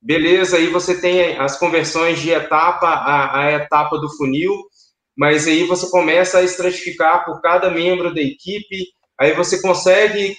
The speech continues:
encontrar padrões de atividades ali que te levam ao sucesso, ou os seus ops também conseguem encontrar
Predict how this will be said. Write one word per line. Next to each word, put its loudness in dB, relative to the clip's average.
encontrar -2
padrões 0
de -2
atividades 0
ali -2
que -16
te -6
levam 2
ao 0
sucesso, 0
ou 0
os -10
seus 4
ops 4
também 0
conseguem 0
encontrar 0